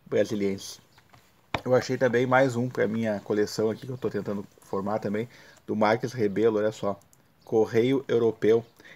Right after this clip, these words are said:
É uma reunião de crônicas, né? Tanto quanto a, a estrela sobe. Entretanto, comprova-se o Correio Europeu essa deliciosa coletânea de artigos de jornal de meados do século passado.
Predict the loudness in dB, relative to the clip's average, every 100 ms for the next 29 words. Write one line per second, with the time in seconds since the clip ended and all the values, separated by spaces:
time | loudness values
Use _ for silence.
0 | -10 -6 -2 0 0 0 -2 -4 0 0
1 | 0 -2 -2 -4 -6 -8 -20 -20 -2 -2
2 | 0 0 0 4 4 4 2 0 _ -6
3 | -6 -4 0 2 2 -2 -16 -16 -4 4
4 | 4 2 -10 -14 _ _ _ _ _ _
5 | _ _ _ _ -20 _ _ _ -10 -4
6 | -2 0 0 -2 -4 -6 2 4 4 0
7 | -4 -2 0 0 2 0 0 0 0 -2
8 | -6 -4 2 2 2 -2 -2 -2 -2 0
9 | 0 -2 -6 -4 -2 0 0 -2 -2 0
10 | 0 -2 -6 -4 -4 0 0 0 -2 -2
11 | -2